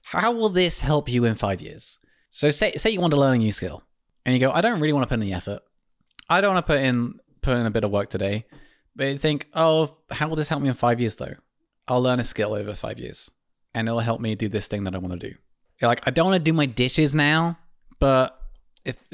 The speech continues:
if I wake up tomorrow and they're done, I'm gonna feel pretty good. So if I do this thing now and it helps me out for the future, do it."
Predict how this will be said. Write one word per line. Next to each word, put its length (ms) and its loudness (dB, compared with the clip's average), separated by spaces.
if 100 -2
I 60 2
wake 220 2
up 100 -2
tomorrow 320 4
and 100 2
they're 60 4
done, 240 2
I'm 100 2
gonna 160 2
feel 140 0
pretty 260 -2
good. 320 2
So 140 -4
if 60 -2
I 60 2
do 120 0
this 140 0
thing 160 2
now 180 2
and 80 -2
it 60 0
helps 220 -4
me 120 2
out 400 -2
for 80 -2
the 80 2
future, 400 0
do 200 2
it." 180 -2